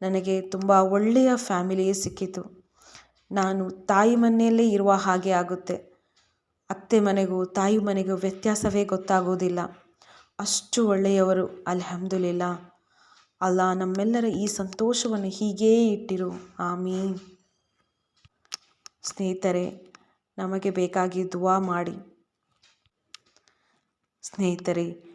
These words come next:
ಇವರು ತುಂಬ ಕಷ್ಟ ಅನುಭವಿಸುವಾಗ ಯಾರೂ ಇವರ ಜೊತೆ ನಿಲ್ಲಲಿಲ್ಲ. ಆದರೆ ಅದೇ ಜನ ಅವರ ಜೀವನದಲ್ಲಿ ಎಲ್ಲವೂ ಸರಿಯಾಯಿತು ಎನ್ನುವಷ್ಟರಲ್ಲಿ ಮತ್ತೆ ವಾಪಸ್ಸಾದರು.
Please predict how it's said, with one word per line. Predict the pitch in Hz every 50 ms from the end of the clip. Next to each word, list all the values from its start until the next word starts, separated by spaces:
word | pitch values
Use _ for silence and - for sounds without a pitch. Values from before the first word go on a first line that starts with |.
| _ _ -
ಇವರು | 226 226 240 262 262
ತುಂಬ | 254 - - 240 220 226 240 240 247 262 254
ಕಷ್ಟ | 208 196 - - - - 214 196 - -
ಅನುಭವಿಸುವಾಗ | 196 185 185 185 185 196 202 202 202 - 208 202 180 180 175 185 180 180 180 180 180 - - - _ _ _ -
ಯಾರೂ | 208 196 196 202 220 233 233
ಇವರ | 233 220 208 202 202 196
ಜೊತೆ | 185 196 196 190 - 190
ನಿಲ್ಲಲಿಲ್ಲ. | 185 185 180 180 180 180 180 175 175 175 165 - - - - _ _ _ _ _ _ _ _ _ -
ಆದರೆ | - 190 196 190 196 190 185 190
ಅದೇ | - - - - 180 175 - 208 220 233 240
ಜನ | 220 - - 202 185 185 180 180 180 180 - - - - - _ _ _
ಅವರ | - 190 180 196 190 190
ಜೀವನದಲ್ಲಿ | 180 190 - 214 220 233 226 233 220 208 - 196 185 190 190 190
ಎಲ್ಲವೂ | - - 185 196 196 214 220 226 233 254
ಸರಿಯಾಯಿತು | 247 247 - - 196 190 196 202 202 190 190 196 196 196 - - 185 185 - - - - - _ _ _ -
ಎನ್ನುವಷ್ಟರಲ್ಲಿ | 180 180 196 196 190 196 190 - - - 190 185 185 180 180 180 180 180 180 - - - - _ _ _ _ -
ಮತ್ತೆ | 202 233 233 - - - 262 262 269 262 - -
ವಾಪಸ್ಸಾದರು. | 175 175 180 175 196 190 185 - 185 175 170 170 175 170 170 - - - - - _